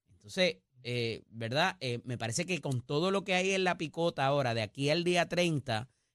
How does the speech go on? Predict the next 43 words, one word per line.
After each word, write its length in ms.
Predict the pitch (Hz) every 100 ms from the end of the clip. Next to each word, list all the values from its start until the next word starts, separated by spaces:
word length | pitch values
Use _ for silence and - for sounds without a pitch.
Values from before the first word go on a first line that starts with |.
| _
el 220 | 123 123 -
tú 400 | 139 180 208 -
ya 360 | 123 127 151 196
cerrar 460 | 175 131 131 139
el 80 | 180
juego 300 | 185 196 196
como 200 | 165 156
que 180 | 135 123
esto 180 | 143 180
es 60 | 180
lo 140 | 190
que 180 | 185 185
hay 340 | 185 165 151
y 100 | -
esto 160 | 135 -
es 40 |
lo 100 | 170
que 100 | 165
me 80 | 175
han 100 | 175
dicho 420 | 175 185 180 151 -
y 100 | 139
no 80 | 131
hay 100 | 143
más 140 | 160
nada. 380 | 175 175 131 - _ _ _ -
Eh, 320 | 127 131 131
oye, 340 | - 131 156 -
el 100 | 127
juego 340 | 120 120 127 139
no 100 | 123
se 100 | 139
juega 300 | 127 131 151
así 380 | - 127 202 -
y 60 |
lo 80 | 123
hemos 220 | 117 147
dicho 260 | 135 147 180
aquí 500 | 147 165 214 170 196 - - _ -
en 220 | 110 110
infinidad 480 | 104 - 110 104 104
de 60 | 127
ocasiones. 720 | 151 143 190 208 175 160